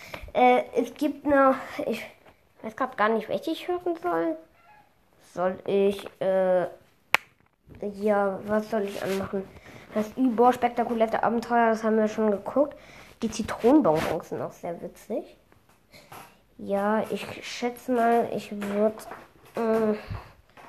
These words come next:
und schon wieder irgendwo, nee, erstmal die Zitronenbonbons, die sind echt witzig. Also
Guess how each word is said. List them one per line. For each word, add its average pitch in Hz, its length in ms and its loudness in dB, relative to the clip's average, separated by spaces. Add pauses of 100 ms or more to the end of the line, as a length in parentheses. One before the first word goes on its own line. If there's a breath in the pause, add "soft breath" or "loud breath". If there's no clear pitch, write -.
(800 soft breath)
und 226 240 -4
schon 226 300 0
wieder 214 280 2 (440)
irgendwo, 196 960 -2
nee, 226 260 6
erstmal 233 300 4
die 214 100 0
Zitronenbonbons, 185 840 -2
die 208 100 -8
sind 185 300 -2
echt 180 300 -6 (120)
witzig. - 460 -16 (760 loud breath)
Also 208 180 -2